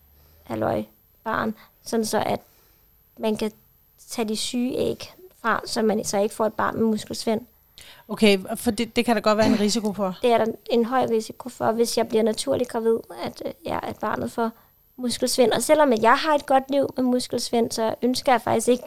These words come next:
Speaker 1: at skulle give det videre til et barn. Men det, jeg allerhelst gerne ville, hvis jeg skulle have et barn, det var at adoptere.
Speaker 2: Mm.
Speaker 1: Øhm, og det er jo det, jeg, jeg synes, der er helt hen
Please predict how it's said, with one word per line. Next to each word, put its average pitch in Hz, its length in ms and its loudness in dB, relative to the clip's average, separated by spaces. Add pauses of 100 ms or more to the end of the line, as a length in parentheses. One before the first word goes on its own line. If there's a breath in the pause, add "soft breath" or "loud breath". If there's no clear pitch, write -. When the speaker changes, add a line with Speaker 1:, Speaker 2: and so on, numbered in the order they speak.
(140)
Speaker 1:
at 240 80 -2
skulle - 180 -8
give 262 120 0
det 247 120 -2
videre 233 260 2
til 233 180 -2
et 233 120 -6
barn. - 200 0 (180)
Men 233 140 0
det, 254 120 2
jeg 269 180 8
allerhelst 262 480 0 (420)
gerne 220 240 0
ville, 214 200 2
hvis 214 160 -4
jeg 214 60 -4
skulle - 340 -10
have 226 120 -8
et - 80 -12
barn, - 380 -8 (220)
det 233 80 -8
var 233 80 4
at - 100 2
adoptere. 285 480 -4 (420)
Speaker 2:
Mm. 196 440 -8
Speaker 1:
Øhm, 247 440 4 (880)
og - 160 -4
det 247 60 6
er 247 40 10
jo 240 60 6
det, 240 100 4
jeg, 226 160 4 (160)
jeg 226 100 -4
synes, 233 180 -6
der 233 120 -4
er 226 60 0
helt 240 200 -4
hen 233 180 -6